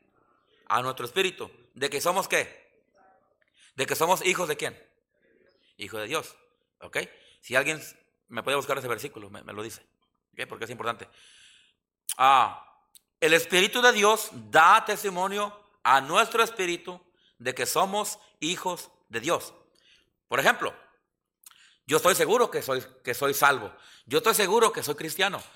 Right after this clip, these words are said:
Estoy seguro que he nacido de nuevo, como Nicodemo y la mujer samaritana.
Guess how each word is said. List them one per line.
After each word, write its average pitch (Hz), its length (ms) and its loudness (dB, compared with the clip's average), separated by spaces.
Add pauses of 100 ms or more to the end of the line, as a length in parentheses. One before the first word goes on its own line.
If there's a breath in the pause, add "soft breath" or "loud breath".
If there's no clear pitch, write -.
(280 loud breath)
Estoy 180 260 4
seguro 226 880 4
que 165 120 6
he - 20 6
nacido 196 360 4
de 185 80 0
nuevo, 175 360 2 (340)
como 139 220 -4
Nicodemo 143 420 2
y 185 40 2
la 156 80 4
mujer 139 180 -4
samaritana. 156 600 0